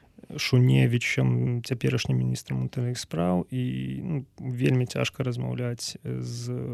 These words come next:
гэтымі людзьмі ў пагонах. Э, у іх там нейкія свае, м, указанні, правілы, якіх яны павінны прытрымлівацца, і да іх вельмі складана дагрукацца, і,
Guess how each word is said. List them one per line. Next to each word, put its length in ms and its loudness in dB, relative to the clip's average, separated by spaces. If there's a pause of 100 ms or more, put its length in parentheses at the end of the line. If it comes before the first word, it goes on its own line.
(480)
гэтымі 460 -4
людзьмі 640 -6
ў 20 -6
пагонах. 800 -4 (1040)
Э, 540 -4
у 140 0
іх 360 0
там 240 0
нейкія 460 0
свае, 680 2 (1120)
м, 260 -4 (240)
указанні, 680 -2 (180)
правілы, 480 0
якіх 240 -8
яны 140 -2
павінны 320 -4
прытрымлівацца, 880 -2
і 220 -4
да 160 -4
іх 240 -6
вельмі 400 -4 (320)
складана 480 -4
дагрукацца, 800 -4
і, 160 -4